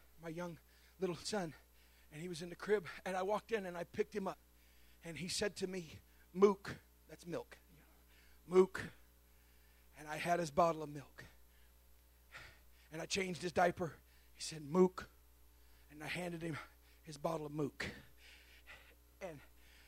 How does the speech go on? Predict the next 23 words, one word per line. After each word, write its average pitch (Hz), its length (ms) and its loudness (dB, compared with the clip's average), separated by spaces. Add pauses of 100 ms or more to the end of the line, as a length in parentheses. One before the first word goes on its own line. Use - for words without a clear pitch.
(100)
as 135 80 -6
soon 190 180 2
as 165 80 2
he 180 60 6
got 170 240 2
that 180 160 -4
bottle 160 260 4
of 143 80 -6
mook, 147 380 0 (720)
he 127 120 -18
said, - 280 -8 (1040)
"Mama 127 220 -6
Lay." - 300 -6 (2500)
Basically, - 540 -2 (540)
"Give 139 140 -8
me 185 100 4
my 233 160 6
milk 208 380 0 (840)
and 131 140 -14
give 127 160 -6
me 143 100 2
my 175 160 6
mama." 180 320 2